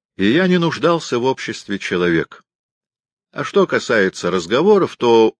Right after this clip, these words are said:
умей только различать голоса леса, и ты услышишь немало разумных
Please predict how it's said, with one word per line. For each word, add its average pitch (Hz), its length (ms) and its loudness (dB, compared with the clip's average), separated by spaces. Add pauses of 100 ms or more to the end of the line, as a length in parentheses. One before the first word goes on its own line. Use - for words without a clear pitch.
(360)
умей 180 380 2
только 139 380 0
различать 104 580 -2
голоса 95 420 -2
леса, 135 360 -2
и 90 100 -2
ты 117 200 -4
услышишь 104 760 -4
немало 90 500 -2
разумных 92 680 -4